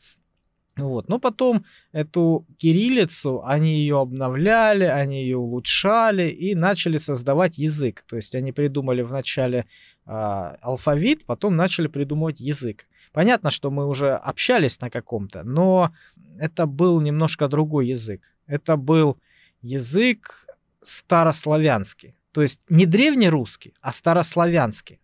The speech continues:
он назывался. Это разные языки. Они похожи, но разные. То есть это именно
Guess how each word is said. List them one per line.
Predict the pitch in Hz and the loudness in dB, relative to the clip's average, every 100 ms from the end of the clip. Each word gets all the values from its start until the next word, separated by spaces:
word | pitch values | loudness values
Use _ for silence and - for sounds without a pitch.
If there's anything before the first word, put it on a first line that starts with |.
| - | -8
он | 117 | -6
назывался. | 113 120 107 - - | -4 -4 -6 -8 -2
Это | 143 | 0
разные | 139 113 107 110 | 2 0 -2 -6
языки. | 107 104 95 | -8 -8 -4
Они | 135 | -4
похожи, | 143 151 - 311 156 | -2 -4 0 -2 0
но | 131 | -4
разные. | 127 104 - - - | -4 -6 -8 -18 -6
То | 156 | -2
есть | 147 - - - | 0 -2 -12 -2
это | 196 - | -2 0
именно | - 185 175 | 2 4 4